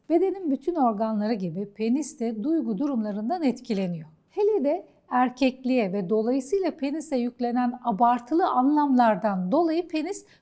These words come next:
çok daha fazla etkileniyor. Ne bekleniyor penisten ve erkeklikten? Her zaman güçlü olması, kuvvetli olması,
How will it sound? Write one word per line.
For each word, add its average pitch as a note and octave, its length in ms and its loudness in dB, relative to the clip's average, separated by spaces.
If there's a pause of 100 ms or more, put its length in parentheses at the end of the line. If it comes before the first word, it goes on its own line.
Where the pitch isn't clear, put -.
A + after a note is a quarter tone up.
çok - 280 -2
daha D4+ 180 6
fazla B3+ 340 4
etkileniyor. F3+ 580 -4 (420)
Ne A4+ 180 0
bekleniyor G3+ 600 2
penisten A3+ 680 -2
ve B3 40 6
erkeklikten? G3+ 1000 0
Her C4 220 2
zaman G3 440 -4
güçlü F3+ 340 -2
olması, D4 720 0
kuvvetli F#3 560 -4
olması, D4+ 680 2